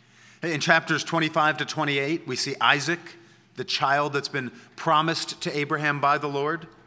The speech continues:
He, he comes to the fore. And as we've seen more recently, uh, Jacob, Isaac's second son, has, has become the focus of the narrative.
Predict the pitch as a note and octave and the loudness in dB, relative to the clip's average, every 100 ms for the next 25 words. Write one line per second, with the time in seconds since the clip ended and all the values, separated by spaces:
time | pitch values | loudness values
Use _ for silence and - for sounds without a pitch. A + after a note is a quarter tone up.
0 | _ - D3 C#3+ D#3+ D3 C#3+ D#3+ C3+ - | _ -8 -6 -4 -4 -4 -4 -6 -6 -6
1 | D#3 D#3+ E3 E3 - - _ - _ - | -4 -2 -4 -8 -18 -20 _ -20 _ -2
2 | D#3+ D#3+ E3+ A3 G3+ E3 E3 F3 E3+ A#2+ | 0 2 0 2 2 2 2 0 -2 -2
3 | A#2+ A#2+ A#2 - - _ _ _ G#2+ A2 | -2 -4 -8 -16 -20 _ _ _ -10 -8
4 | A2 G#2 - - _ _ _ _ _ _ | -6 -8 -12 -20 _ _ _ _ _ _
5 | _ - - - D#3+ F3 E3+ F#2 - - | _ -20 -20 -8 -2 -2 -2 -10 -16 -20
6 | - - _ _ F2+ - B2+ C#3 C#3 C#3 | -20 -20 _ _ -16 -6 -2 -2 -2 -4
7 | - - E3 C#3+ B2+ G#2 A#2 F2 D#2+ D2 | -6 -4 -2 -2 -4 -6 -6 -6 -10 -20
8 | _ _ _ _ - A#2+ A#2+ C3 A#2 - | _ _ _ _ -8 -6 -6 -8 -6 -6
9 | C#3 A2+ - D3+ C#3+ B2+ A2+ - A#2 A2+ | -6 -6 -6 -4 -4 -4 -6 -4 -4 -4
10 | G2+ A2 A2+ A#2+ A#2+ F2 D2+ - | -4 -8 -6 -4 -4 -6 -12 -16